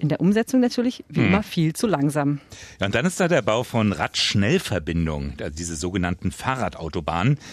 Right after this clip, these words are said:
Speaker 2: Mindestens einhundert Kilometer soll es geben. Geplant wird derzeit an elf verschiedenen Routen, die alle so sternförmig von der Innenstadt in die Außenbezirke verlaufen.
Speaker 1: Genau, und die werden noch breiter,
Speaker 2: Mhm.
Speaker 1: mindestens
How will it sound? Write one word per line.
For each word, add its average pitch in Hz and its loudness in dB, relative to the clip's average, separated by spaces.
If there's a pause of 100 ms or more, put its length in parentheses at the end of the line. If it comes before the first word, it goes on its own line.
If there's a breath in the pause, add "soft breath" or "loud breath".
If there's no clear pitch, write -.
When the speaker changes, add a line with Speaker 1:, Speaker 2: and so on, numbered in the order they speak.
(260 loud breath)
Speaker 2:
Mindestens 131 0
einhundert 143 2
Kilometer 117 0
soll 85 -2
es - -6
geben. 151 2 (300 loud breath)
Geplant 123 -4
wird 151 -4
derzeit 135 -2
an 104 0
elf 165 0
verschiedenen 127 0
Routen, 160 2 (260 loud breath)
die - -16
alle 113 -4
so 107 -2
sternförmig 113 0
von 127 0
der 120 2
Innenstadt 110 -2
in 95 -2
die 107 -4
Außenbezirke 82 -4
verlaufen. 67 -12 (260 loud breath)
Speaker 1:
Genau, 208 4
und 175 4
die 190 2
werden 165 4
noch 180 2
breiter, 147 -4
Speaker 2:
Mhm. - 2
Speaker 1:
mindestens 220 4